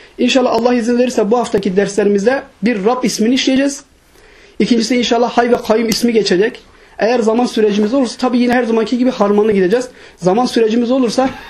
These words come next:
Rahman ve Rahim isimlerini de bunun içine katacağız. Tabii ki diğer derslerle yine bunların hepsi birbiriyle bağlantılı kardeşler. Kardeşler Allah Celle neden insanı en son yaratmasına rağmen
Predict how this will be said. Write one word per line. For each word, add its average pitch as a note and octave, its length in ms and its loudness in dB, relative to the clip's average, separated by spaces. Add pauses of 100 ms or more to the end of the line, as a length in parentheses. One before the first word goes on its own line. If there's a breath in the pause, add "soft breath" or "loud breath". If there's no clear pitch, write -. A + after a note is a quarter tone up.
(140 loud breath)
Rahman A#3 320 2
ve G3+ 100 0
Rahim G#3+ 260 0
isimlerini G#3+ 400 0
de G#3 120 0
bunun G3+ 100 2
içine F#3 220 -2
katacağız. D3 500 -6 (560 loud breath)
Tabii B3+ 220 0
ki G#3 140 -2
diğer A3+ 240 0
derslerle A#3 380 0
yine A#3 280 0
bunların G#3 200 0
hepsi A3 300 -4
birbiriyle G3+ 340 -4
bağlantılı E3+ 420 -4
kardeşler. D3 400 -6 (1500 soft breath)
Kardeşler C4 360 0
Allah A#3+ 320 2
Celle F#3 300 0
neden G#3 360 0 (420)
insanı G#3 500 0 (140)
en A#3 160 0
son G3+ 160 -4
yaratmasına G3 680 0
rağmen F#3+ 380 0